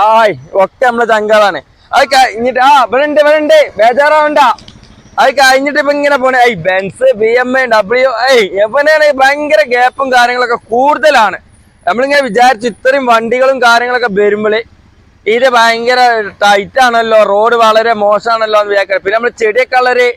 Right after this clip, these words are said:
ഒരു അര അടി ചെറുതായിട്ട് നമ്മളൊരു വാളും കാര്യങ്ങളൊക്കെ ചെയ്തിട്ടുണ്ട്. അപ്പൊ ഇതിങ്ങനെ കഴിഞ്ഞിട്ട് നമ്മളെ ഒരുപാട് രാവിലെ തന്നെ, രാവിലെ തന്നെ നമ്മളെ ചങ്കാളി കണ്ടകളി ഫുള്ള് ഓട്ടോറിക്ഷക്കാരെ നമ്മൾ ഷെയ്ക്കാനാണ്. പക്ഷെ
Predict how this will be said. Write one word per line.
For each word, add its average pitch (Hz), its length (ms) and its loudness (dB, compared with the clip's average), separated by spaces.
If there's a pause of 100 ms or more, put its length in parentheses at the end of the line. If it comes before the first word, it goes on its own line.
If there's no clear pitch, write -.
(320)
ഒരു 226 120 0 (100)
അര 226 100 -2 (120)
അടി 254 160 -2 (440)
ചെറുതായിട്ട് 240 580 2
നമ്മളൊരു 247 320 -2
വാളും 240 340 2
കാര്യങ്ങളൊക്കെ 233 440 -2
ചെയ്തിട്ടുണ്ട്. 208 360 -4 (500)
അപ്പൊ 254 200 0
ഇതിങ്ങനെ 320 400 -2 (140)
കഴിഞ്ഞിട്ട് 262 400 0
നമ്മളെ 247 260 -2
ഒരുപാട് 262 480 -2
രാവിലെ 240 300 2
തന്നെ, 269 180 -2
രാവിലെ 254 240 0
തന്നെ 262 160 0
നമ്മളെ 254 180 -2 (100)
ചങ്കാളി 233 400 0 (120)
കണ്ടകളി 240 320 -2 (400)
ഫുള്ള് 233 340 0
ഓട്ടോറിക്ഷക്കാരെ 254 500 -2
നമ്മൾ 247 220 -4
ഷെയ്ക്കാനാണ്. 214 460 -2
പക്ഷെ 220 140 -4